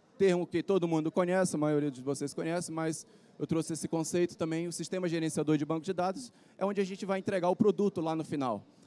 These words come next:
Depois que a gente desenvolveu todo o nosso projeto, né, e um bom profissional ele tem que ter um bom projeto,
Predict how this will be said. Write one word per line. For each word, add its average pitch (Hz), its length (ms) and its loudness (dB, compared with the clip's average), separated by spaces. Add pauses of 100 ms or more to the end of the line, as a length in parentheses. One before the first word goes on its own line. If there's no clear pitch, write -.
Depois 170 320 2
que 190 60 0
a - 20 2
gente 175 220 -4
desenvolveu 160 560 0
todo 165 200 -6
o 156 60 -4
nosso 151 260 -6
projeto, 165 560 -4 (460)
né, 151 220 -2
e 156 60 0
um 151 100 -2
bom 185 160 0
profissional 165 540 0
ele 156 120 4
tem 214 180 -6
que 202 80 -8
ter 175 100 -4
um 156 100 -4
bom 151 160 -2
projeto, 151 520 -2